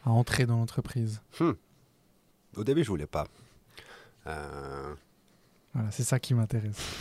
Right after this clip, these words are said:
Speaker 1: <laughs> Parce que donc, juste avant Coloral,
Speaker 2: Oui.
Speaker 1: qu'est-ce que tu faisais ?
Speaker 2: Alors, euh, bah, moi, j'ai fait une formation d'employé de commerce de
Speaker 1: Ouais.
Speaker 2: base, avec... j'ai fait une maturité professionnelle commerciale derrière.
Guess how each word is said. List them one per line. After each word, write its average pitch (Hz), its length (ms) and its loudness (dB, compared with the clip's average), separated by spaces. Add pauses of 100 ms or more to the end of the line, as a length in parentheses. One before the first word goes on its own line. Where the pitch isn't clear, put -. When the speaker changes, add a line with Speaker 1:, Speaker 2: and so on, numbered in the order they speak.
(300)
Speaker 1:
<laughs> - 460 -8
Parce 151 120 -2
que 165 80 -2
donc, 147 260 -2 (200)
juste - 280 -4
avant 151 200 2
Coloral, 151 560 4
Speaker 2:
Oui. 170 180 6 (200)
Speaker 1:
qu'est-ce - 180 2
que 151 60 6
tu 139 180 -2
faisais ? 123 240 0 (560)
Speaker 2:
Alors, 120 400 10
euh, 101 260 4
bah, 95 140 4
moi, 98 160 6
j'ai 90 100 0
fait 95 120 -2
une 90 80 2
formation 90 960 2
d'employé 82 360 -4
de - 60 -20
commerce - 560 -4
de 85 100 -2
Speaker 1:
Ouais. 82 100 0
Speaker 2:
base, 104 280 2
avec... 80 300 -2 (420)
j'ai 76 140 -8
fait 82 100 -4
une 78 60 2
maturité 82 420 -2
professionnelle 76 720 -6
commerciale 76 440 0
derrière. 80 460 0